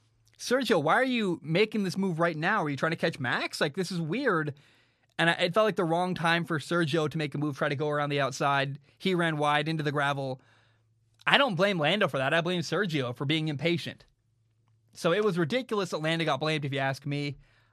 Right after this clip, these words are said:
Uh, but I still gotta say, it was super cool to see Lando get a podium. I thought he coulda got second if it weren't for that time penalty. And whatever, um, who knows? I mean, it's just interesting, right? Like,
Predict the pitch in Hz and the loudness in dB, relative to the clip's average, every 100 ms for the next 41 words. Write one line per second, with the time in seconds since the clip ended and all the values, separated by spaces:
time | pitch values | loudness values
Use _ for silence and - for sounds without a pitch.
0 | _ 127 131 131 127 - 180 185 247 233 | _ 0 2 2 0 0 2 4 4 2
1 | 208 170 - 202 190 190 190 175 190 160 | 2 0 0 -4 -2 -2 -2 -2 -4 -2
2 | 160 165 160 151 147 151 151 151 151 147 | -2 0 0 -2 -2 -2 -2 -2 -4 0
3 | 151 151 135 151 139 - - 208 190 147 | 0 0 -2 -2 -4 -2 -2 -2 -2 -4
4 | 131 101 151 127 139 131 147 147 151 156 | -4 -4 -4 -2 -2 0 0 0 2 -2
5 | 143 151 147 127 123 - - _ _ - | -2 -2 -2 -4 -8 -14 -20 _ _ -4
6 | 131 143 147 147 139 139 135 131 127 123 | 2 2 2 0 -2 0 0 0 -2 -6
7 | 120 _ _ _ _ _ _ _ _ _ | -10 _ _ _ _ _ _ _ _ _
8 | - 170 156 147 156 165 170 180 180 190 | 0 2 4 2 2 0 0 0 0 0
9 | 170 - 135 143 139 135 | 0 -2 0 0 0 -2